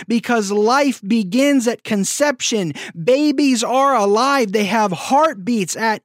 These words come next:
eighteen days after conception. It's a living being. We have people who care more about wildlife, about turtles and whales, than they do about human beings. My God, this is not a debate. Abortion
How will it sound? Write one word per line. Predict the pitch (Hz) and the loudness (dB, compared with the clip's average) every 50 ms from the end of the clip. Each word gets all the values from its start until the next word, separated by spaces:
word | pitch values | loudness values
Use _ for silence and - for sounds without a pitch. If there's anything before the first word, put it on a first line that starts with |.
| _ - | _ -4
eighteen | 247 294 330 311 247 - _ - - 285 302 311 294 262 220 175 156 | -2 0 0 0 -2 -4 _ -4 -2 0 2 4 4 2 2 0 0
days | 220 262 294 311 302 302 269 202 151 135 - - - | 2 4 4 4 4 2 0 -2 -4 -4 -6 -8 -6
after | 247 277 302 302 - - 285 269 220 | -4 -2 -2 -2 -2 -2 -2 -2 -2
conception. | - - 226 208 190 - - - 311 320 311 - 240 - 262 233 170 143 - | 0 -2 -2 -2 -2 -2 -2 0 0 0 0 0 -2 -2 0 0 0 0 0
It's | 285 302 254 - | -2 -2 0 0
a | 277 254 | 0 2
living | 220 214 233 285 320 320 311 320 302 277 220 175 | 2 2 2 2 2 2 2 2 2 2 2 0
being. | 151 151 269 294 320 320 311 269 196 139 - - - - | 0 0 2 2 4 4 4 2 0 -2 -4 -8 -6 -2
We | 226 277 302 | 0 2 2
have | 302 285 - - | 2 0 0 0
people | - 294 311 285 - 311 294 269 233 | 2 2 2 2 2 2 2 4 4
who | 220 277 269 | 4 2 2
care | - - - 285 285 277 254 | 0 -2 0 2 2 2 4
more | 220 240 262 285 302 311 302 | 4 4 4 6 4 4 4
about | 269 208 240 240 226 - - | 2 2 0 0 0 -2 -2
wildlife, | 185 180 208 240 269 302 320 302 285 247 247 247 240 220 202 185 | 0 2 2 2 2 4 4 2 2 2 2 2 2 0 0 0
about | 226 214 185 202 208 208 175 - | -2 -2 0 0 0 -2 -2 -6
turtles | - - 285 302 311 311 302 277 254 214 175 196 | -6 -2 0 2 2 2 4 4 2 2 2 0
and | 208 202 190 175 | -2 -2 0 0
whales, | 190 247 294 302 302 294 294 247 185 160 - - | 0 2 2 4 4 4 2 2 0 -2 -2 0
than | 262 277 277 277 | 0 2 4 4
they | 269 247 | 2 2
do | 196 175 214 277 302 311 | 0 0 0 2 4 4
about | 302 269 247 247 226 220 - - | 4 2 2 2 0 0 -2 -6
human | - - - 277 320 330 339 330 311 262 220 202 185 | -6 0 2 4 4 4 4 2 2 2 2 2 0
beings. | 151 139 135 233 277 302 330 339 330 294 226 180 156 196 | -2 -4 -2 0 2 2 4 4 4 4 2 2 2 2
My | 214 233 262 277 285 285 240 | 2 2 2 2 2 0 0
God, | 196 151 247 269 294 311 320 311 262 156 139 - | 0 0 0 2 2 2 2 2 0 -2 -4 -6
this | 190 220 294 311 294 - - | -2 0 0 2 0 0 0
is | 320 320 285 214 208 | 0 0 0 0 2
not | 240 254 262 294 311 311 | 2 2 2 2 2 2
a | 294 247 | 0 0
debate. | 180 185 208 180 151 135 - 254 277 277 269 240 180 - | 0 0 -2 -2 -2 -2 0 2 4 4 2 0 -2 -2
Abortion | - 208 190 165 143 202 226 269 285 302 262 - - 311 311 302 294 | -2 -2 -2 -2 0 2 2 4 4 2 2 0 0 2 2 2 2